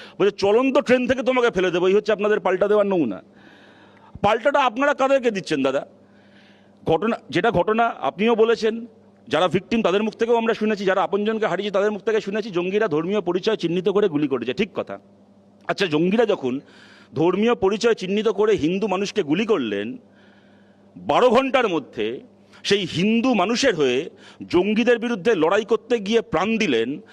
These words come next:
আমাদের বাংলার ছেলে ঝন্টু আলী শেখ। আপনি সুকান্ত মজুমদার, আপনি বললেন যে বাইশ তারিখের আগে পাঁচ ছ দিন আপনি মুর্শিদাবাদে ঘুরেছেন, ভালো কথা। যেদিন ঝন্টু আলী শেখের মৃতদেহটা ওই মুর্শিদাবাদ থেকে পঞ্চাশ কিলোমিটারের মধ্যে তেহট্টে আসলো,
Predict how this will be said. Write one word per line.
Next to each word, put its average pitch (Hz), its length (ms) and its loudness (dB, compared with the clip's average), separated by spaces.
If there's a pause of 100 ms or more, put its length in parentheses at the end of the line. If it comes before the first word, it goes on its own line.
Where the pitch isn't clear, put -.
(140)
আমাদের 190 420 4
বাংলার 202 380 4
ছেলে 123 460 -4 (440)
ঝন্টু 214 360 2
আলী 185 160 2
শেখ। 110 220 -6 (800)
আপনি 208 320 0
সুকান্ত 254 320 0
মজুমদার, 254 400 2
আপনি 214 260 0
বললেন 233 380 0
যে 214 100 2
বাইশ 170 300 -2
তারিখের 240 340 2
আগে 190 280 2
পাঁচ 180 300 -2
ছ 220 60 0
দিন 226 160 0
আপনি 226 180 0
মুর্শিদাবাদে 196 500 2
ঘুরেছেন, 123 400 0
ভালো 185 180 2
কথা। 190 260 -2 (1000)
যেদিন 208 380 4
ঝন্টু 220 320 4
আলী 262 160 4
শেখের 247 260 2
মৃতদেহটা 208 640 2
ওই 185 120 2
মুর্শিদাবাদ 233 560 0
থেকে 247 200 0
পঞ্চাশ 202 420 -2
কিলোমিটারের 247 460 2
মধ্যে 202 240 -2
তেহট্টে 214 440 -2
আসলো, 151 460 -2